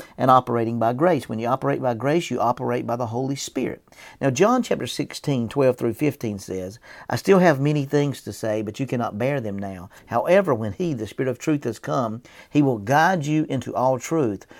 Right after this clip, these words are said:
for he will not speak of his own authority. Whatever he hears, he will speak. He will tell you things to come.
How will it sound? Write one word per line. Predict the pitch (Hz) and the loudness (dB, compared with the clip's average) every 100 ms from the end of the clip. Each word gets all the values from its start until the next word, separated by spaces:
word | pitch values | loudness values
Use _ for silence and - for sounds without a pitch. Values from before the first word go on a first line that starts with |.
| - | -10
for | - 104 | -2 2
he | 156 | 4
will | 170 | 4
not | 143 | 0
speak | - 170 165 | -2 -2 0
of | 123 | -2
his | 117 | 0
own | 123 151 | 0 0
authority. | 170 135 117 113 107 | 0 2 4 2 0
Whatever | 120 139 156 | -2 0 -2
he | 147 | 0
hears, | 160 151 147 | 0 0 -2
he | |
will | 143 | -4
speak. | 139 117 113 110 - - | -6 -4 -4 -4 -14 -6
He | - | -2
will | 127 - | 0 0
tell | 165 165 | 2 2
you | 143 131 | 2 -2
things | 127 123 110 | -2 -2 -2
to | 139 | -8
come. | - 226 214 95 | -6 -6 -4 -6